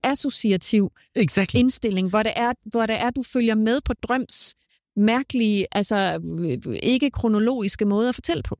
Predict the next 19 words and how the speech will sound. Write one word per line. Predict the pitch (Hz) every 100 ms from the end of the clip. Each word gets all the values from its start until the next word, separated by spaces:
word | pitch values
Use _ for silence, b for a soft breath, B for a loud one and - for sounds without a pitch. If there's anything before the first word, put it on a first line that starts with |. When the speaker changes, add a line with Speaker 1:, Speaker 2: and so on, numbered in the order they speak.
| _
Speaker 2:
Og | -
det | 113
er |
præcis | 131 - - - 185 -
det, | 123
der | 113
er |
vigtigt | 110 95 - -
at |
sige | 120 - 92 90 -
til | -
folk, | - - -
der | 104
ikke | 113
har |
set | 175 -
det. | 104 170
Speaker 1:
Ja. | 165 B B B B B -
Speaker 2:
Øhm, | 127 120 117 110 107 101 98 98